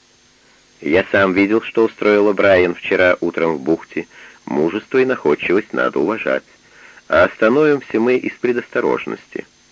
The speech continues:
Машина встала. План Питера атаковать Сазерленда быстро улетучился. Человек, сидевший рядом с водителем, выскочил из машины,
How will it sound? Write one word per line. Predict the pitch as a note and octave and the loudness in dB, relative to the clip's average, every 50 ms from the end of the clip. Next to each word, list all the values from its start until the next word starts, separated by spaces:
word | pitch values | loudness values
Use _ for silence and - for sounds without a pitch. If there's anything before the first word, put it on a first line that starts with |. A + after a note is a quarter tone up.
| _ _ _ _ _ _ _ _ _ _ _ _ _ _ _ _ _ | _ _ _ _ _ _ _ _ _ _ _ _ _ _ _ _ _
Машина | - B1+ B1 - - - F2+ F#2+ G2+ | -10 -8 -8 -8 -8 -8 -8 -8 -10
встала. | - - - - D2+ B1+ A#1 A#1 A#1 - _ _ _ _ _ _ _ _ _ _ _ _ _ _ _ _ _ | -12 -14 -10 -8 -8 -8 -8 -10 -14 -20 _ _ _ _ _ _ _ _ _ _ _ _ _ _ _ _ _
План | - C2 C2+ D#2 G2 G#2 | -6 -2 2 2 2 0
Питера | G2+ - - G#2+ G#2+ - G#2+ G2+ F#2+ | 0 0 0 0 0 2 2 2 2
атаковать | F2+ - F#2 - E2+ E2 F#2+ G#2+ - - | 2 0 -2 0 2 2 2 0 0 -2
Сазерленда | - D#2+ E2 E2 F2+ F2+ F2+ F#2+ G2+ G2+ G#2+ G#2+ G#2+ | 0 0 0 2 0 0 0 0 0 0 0 -2 -2
быстро | E2 C#2+ E2 E2 - - F#2+ | -2 -2 -2 -2 -2 -4 -2
улетучился. | F#2+ G#2 G#2+ A2+ - - A#2+ - - - - - - - - - _ _ _ _ _ _ - _ _ | -2 -2 -2 -4 -4 -6 -6 -6 -4 -6 -8 -10 -10 -14 -18 -18 _ _ _ _ _ _ -20 _ _
Человек, | - - - C2 C2+ D2 F#2 G2+ - - | -10 -4 -2 0 2 2 2 0 0 -2
сидевший | - C#2+ E2+ F#2+ - - - D#2 | -2 0 2 0 0 0 -2 0
рядом | D#2+ F2+ G2 G2 F#2 D#2+ - | 2 2 2 0 -2 -6 -6
с | - | -6
водителем, | C#2 C2 B1 C2 B1+ - - D#2+ F#2 G2+ G#2 - - - - - - - | -6 -6 -4 -6 -8 -8 -6 -4 -4 -4 -4 -8 -14 -20 -20 -16 -8 -2
выскочил | D#2 G2 B2 - - - - - - - A1+ | 0 0 0 0 -4 -10 -8 -8 -6 -6 -6
из | B1+ - | -6 -6
машины, | C#2 C2 - - - C2 C2 C2+ E2+ G#2 | -6 -8 -8 -6 -6 -6 -4 -4 -6 -8